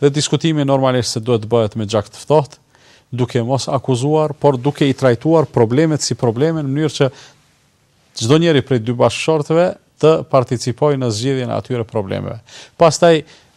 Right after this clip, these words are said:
është pjesa tjetër, që është toleranca. Ajo tolerancë pastaj duhet të jetë gjithashtu e dy anshme, reciproke, në mënyrë që ata t'i tolerojnë njëri tjetrit gjërat cilat,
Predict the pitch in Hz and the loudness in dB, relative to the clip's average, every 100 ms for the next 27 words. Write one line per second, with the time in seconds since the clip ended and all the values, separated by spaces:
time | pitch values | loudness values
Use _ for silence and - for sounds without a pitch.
0 | 139 135 - 131 123 120 _ _ _ _ | -2 -2 0 2 2 0 _ _ _ _
1 | - 143 123 131 - 131 - 120 - _ | -4 -2 0 -2 0 -2 0 -6 -8 _
2 | _ _ _ - 131 - - 123 120 120 | _ _ _ -2 -2 -2 -4 -2 2 2
3 | 120 117 - 165 - _ _ _ 135 143 | 2 0 -4 -4 -8 _ _ _ 2 4
4 | 139 135 131 143 147 - 127 - 139 120 | 4 2 4 2 0 0 -2 0 -2 0
5 | 131 - 131 113 120 131 - 127 107 113 | -4 0 -2 0 0 0 0 -2 0 0
6 | 110 107 - 143 139 - 113 - 117 113 | 0 0 -4 -4 -4 -4 -8 -2 -2 -2
7 | 160 156 - - - 127 135 156 - 143 | -4 -6 -20 -20 -6 -4 -2 -2 -2 0
8 | 127 - 151 - 127 131 123 120 131 143 | 0 2 2 0 -2 -2 0 0 0 0
9 | 131 127 120 123 120 123 104 123 127 120 | -2 -2 -2 -4 -4 -6 -2 0 0 -2
10 | - 120 110 | -4 -4 -4